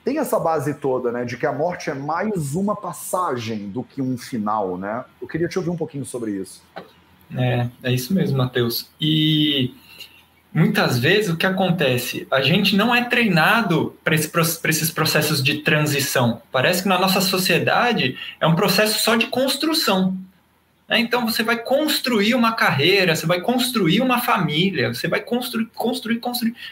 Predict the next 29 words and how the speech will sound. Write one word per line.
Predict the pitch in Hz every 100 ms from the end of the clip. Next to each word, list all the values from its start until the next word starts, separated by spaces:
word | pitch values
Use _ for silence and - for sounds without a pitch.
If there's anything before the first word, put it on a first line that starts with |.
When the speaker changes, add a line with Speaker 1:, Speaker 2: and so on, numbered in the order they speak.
| -
Speaker 2:
Só | 220
que, | 233
assim, | 311 311 214 - - - - - _ _ _ _ _ _ - - -
n-, | 160 165 160
não | 165 208 226
tem | 226 269
essa | 277 240
visão | 220 208 160 185 190
na | 180
sociedade | 185 - 165 165 175
de | 185
que | -
tudo | - 233 208
vai | 208
ciclar. | 196 - 220 - 151 110 - - _ _
Ó, | 359 247
você | 165
vai | 165
começar | 208 202 196 202
alguma | 202 208 220
coisa, | 262 302 311 294
vai | 247 233 262 254
chegar | 226 240 226 285 320
e | 392 415 - -
uma | 370 427
hora | 277 330
isso | 359 392
vai | 339
acabar. | 330 392 262 220 226